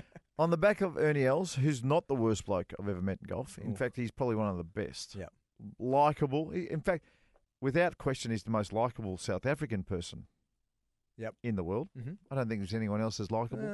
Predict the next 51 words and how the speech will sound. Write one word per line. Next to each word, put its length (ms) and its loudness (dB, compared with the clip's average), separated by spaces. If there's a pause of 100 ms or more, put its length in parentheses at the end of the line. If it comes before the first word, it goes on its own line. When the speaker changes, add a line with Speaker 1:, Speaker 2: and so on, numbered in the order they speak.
(380)
Speaker 1:
Uh, 60 -10
Speaker 2:
from 200 0
South 260 -2
Africa 440 -2 (140)
as 160 -2
Ernie 200 -4
Els. 320 -8 (380)
Speaker 1:
Yeah. 100 -10 (480)
Trying 180 -8
to 40 -4
think 200 -12
of 100 -6
the 60 -8
sport, 300 -8
a 40 -6
sportsman? 540 -8 (200)
Speaker 2:
No, 220 -2 (180)
he's 180 -2
Speaker 1:
Yeah. 60 -4
Speaker 2:
number 180 -2
one, 200 -2
mate. 160 -4
Speaker 1:
Yep, 140 -8 (100)
fair 200 -6
Speaker 2:
He's 160 4
Speaker 1:
enough. 100 0
Speaker 2:
number 160 2
one. 200 2 (340)
On 120 -2
the 60 0
back 200 0
of 80 -2
Ernie 220 0
Els, 240 0
and, 180 -4
and 140 -2
when 100 0
you 100 -2
watch 200 0
Ernie 220 0
Els 360 -2 (400)
play 200 2
golf, 420 2
one, 400 2 (420)
he 120 -4
looks 240 -2
like 320 2 (100)
a 60 -8
centre 240 0
half 200 2
forward. 300 -4